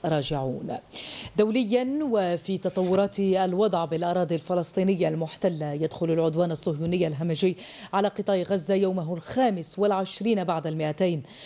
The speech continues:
بارتكاب أبشع المجازر في حق المواطنين الأبرياء، حيث شنت فجر اليوم الطائرات الحربية غارات عنيفة على مناطق متفرقة بمخيم جباليا، أسفرت عن استشهاد أكثر من خمسة عشر فلسطينيا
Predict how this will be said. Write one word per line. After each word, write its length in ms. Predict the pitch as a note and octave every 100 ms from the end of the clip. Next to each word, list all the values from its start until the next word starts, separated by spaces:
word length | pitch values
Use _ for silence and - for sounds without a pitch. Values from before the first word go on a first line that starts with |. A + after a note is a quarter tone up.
| - -
بارتكاب 420 | D#3+ F#3 F3+ D#3+
أبشع 420 | D#3 D#3 - D3+
المجازر 800 | D3 D3+ - D#3+ D3+ F#3 F3 D3+
في 160 | C#3+ D#3+
حق 260 | F3 -
المواطنين 800 | D3+ D3+ D3+ E3 D#3+ E3+ E3+ E3+
الأبرياء، 640 | D#3 - E3 E3 E3+ F3+ F#3+ - - -
حيث 340 | - A3+ A3 A3 G#3
شنت 380 | G3+ B3 A3 E3+
فجر 280 | - D#3+ D#3+
اليوم 300 | D3 E3+ E3+
الطائرات 460 | D3+ D#3 D#3 D#3
الحربية 520 | E3 D3 E3 D3 E3+ D#3+
غارات 380 | D#3+ E3 F#3
عنيفة 580 | F#3+ E3+ E3 G#3 F#3+ D#3 D3+
على 280 | C#3+ D#3
مناطق 440 | D#3+ E3+ F3+ F#3+ F3+
متفرقة 960 | E3+ E3+ F#3+ F3+ - G3 E3 - E3 D3+ - - -
بمخيم 640 | E3+ D#3+ - F3+ E3 D#3+
جباليا، 800 | D3+ D#3 D#3 D3+ D#3 D#3+ - -
أسفرت 380 | - E3 D#3 D3
عن 140 | D3
استشهاد 560 | D3+ F3 - F3 F3+ F3 - - -
أكثر 420 | A#3 - F#3+ E3
من 140 | D#3+
خمسة 340 | C#3+ F3+ E3+ D#3+
عشر 380 | D#3 D#3+ - D#3
فلسطينيا 400 | - D#3+ D3 -